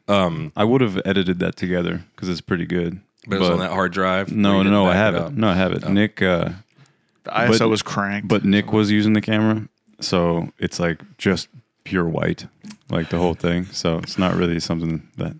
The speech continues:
Speaker 3: But he recognized it 'cause he did fix it at one point.
Speaker 2: Yeah, yeah, yeah. There, he
Speaker 3: Yeah.
Speaker 2: did fix it at some point.
Speaker 1: Dude, I took
Speaker 2: But
Speaker 1: the mini fix on my last hunt over there at two two three with a
Speaker 3: Crushes.
Speaker 1: twelve or thirteen inch barrel and that
Speaker 3: Yep.
Speaker 1: seventy grain Barnes.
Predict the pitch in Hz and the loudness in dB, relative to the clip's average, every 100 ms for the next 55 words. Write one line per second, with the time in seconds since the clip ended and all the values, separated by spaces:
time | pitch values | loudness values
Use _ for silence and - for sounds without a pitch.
0 | - - 147 190 143 143 147 120 104 104 | -8 -2 2 4 4 2 2 2 2 0
1 | 104 - 113 123 120 127 - - - 101 | -4 -6 0 2 2 2 0 -6 -4 -4
2 | 92 98 104 101 - 95 104 92 85 85 | -2 -2 -2 -4 -4 2 4 4 2 -2
3 | 87 82 85 - 92 90 90 95 - - | -4 -6 -6 -2 0 0 0 -2 -2 -6
4 | - 92 - - 85 98 90 90 - - | -6 -8 -6 -6 -2 -2 0 -2 -2 -2
5 | 101 95 92 92 95 - 98 - 95 90 | -2 -4 -2 2 2 2 0 2 0 2
6 | 78 78 78 - 90 95 90 90 90 107 | 2 0 -2 -2 -2 0 0 2 2 0
7 | 92 - 90 95 85 - 90 92 101 90 | -2 -4 -4 -4 -4 -2 0 0 0 0
8 | 82 78 76 160 156 - 120 120 120 - | 0 0 0 0 -2 -2 -2 -4 -6 -2
9 | 95 92 87 90 - 104 92 87 - 92 | 0 0 -2 -2 -2 -4 -4 -6 -2 0
10 | 104 90 85 - - 87 90 87 87 85 | 0 0 -2 -2 -2 -2 -2 -4 -4 -2
11 | 82 82 90 92 | -2 -2 -4 -6